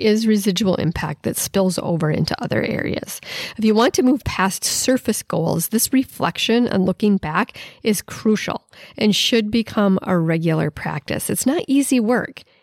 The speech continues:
It is worth it. Let's review these three questions to answer, and you may need to sit with them, journal, revisit them as you form your answers. That's okay and totally normal. One,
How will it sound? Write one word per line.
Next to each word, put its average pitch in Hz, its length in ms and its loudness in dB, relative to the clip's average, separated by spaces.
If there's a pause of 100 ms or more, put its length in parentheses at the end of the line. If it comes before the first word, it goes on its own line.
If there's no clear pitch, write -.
(180)
It 196 240 0
is 190 480 2 (120)
worth 175 320 -2
it. - 280 -12 (340)
Let's 214 240 0
review 220 380 4
these 190 240 0
three 170 260 -2
questions 175 640 -2
to - 200 -6
answer, - 420 -6 (340)
and 208 100 2
you 196 80 4
may 208 220 4
need 269 220 2
to 233 80 -2
sit - 260 -6
with 208 180 -4
them, 208 460 0 (340)
journal, 208 600 2 (400)
revisit 214 540 2
them 202 320 2
as 185 280 -2
you 190 80 4
form 180 300 2
your 165 200 0
answers. - 480 -2
That's - 220 -4
okay 247 560 0
and 202 140 0
totally 226 640 2
normal. 185 480 0 (280)
One, 196 420 -2